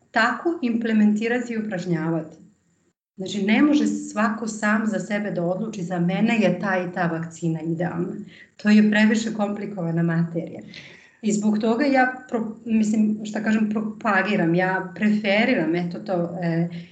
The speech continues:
jedan, e, koncept, napraviti koncept koji kaže,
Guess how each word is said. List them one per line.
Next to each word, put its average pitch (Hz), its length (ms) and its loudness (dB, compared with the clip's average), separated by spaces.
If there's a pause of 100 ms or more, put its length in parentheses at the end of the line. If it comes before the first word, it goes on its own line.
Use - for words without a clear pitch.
(280)
jedan, 240 520 4
e, 190 580 -2 (140)
koncept, - 800 2 (340)
napraviti 180 760 -6
koncept 170 720 -4 (400)
koji 233 280 0
kaže, 170 460 -4